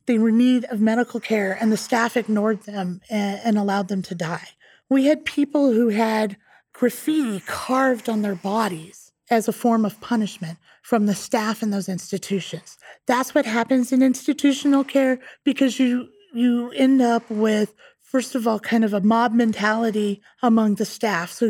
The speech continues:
while you can have really great staff, you also have people who should never be working those kind of jobs.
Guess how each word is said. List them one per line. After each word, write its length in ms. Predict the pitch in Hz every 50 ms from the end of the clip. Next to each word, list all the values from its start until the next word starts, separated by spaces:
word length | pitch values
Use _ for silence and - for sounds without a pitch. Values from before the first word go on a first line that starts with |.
| 202
while 120 | 214 208 214
you 180 | 214 226 240
can 180 | - - 233 208
have 320 | 185 208 226 226 220 - _ - - _ _ 226
really 320 | 226 240 254 254 240 214
great 240 | 196 214 190 196 190
staff, 640 | - - - - 226 233 220 196 190 185 - - 233
you 160 | 233 226 240
also 360 | 247 262 269 - - 330 277
have 200 | 226 233 220 -
people 400 | - - 226 - - 220 208 - _ _ _ _ _
who 140 | _ - 240
should 220 | - - 269 240
never 280 | 254 262 269 254 285 262
be 160 | 226 240 220
working 400 | 202 202 202 196 - 208 202 185
those 160 | 185 185 -
kind 240 | - - 185 180 175
of 80 | 165
jobs. 460 | - 185 185 170 - - _ _ _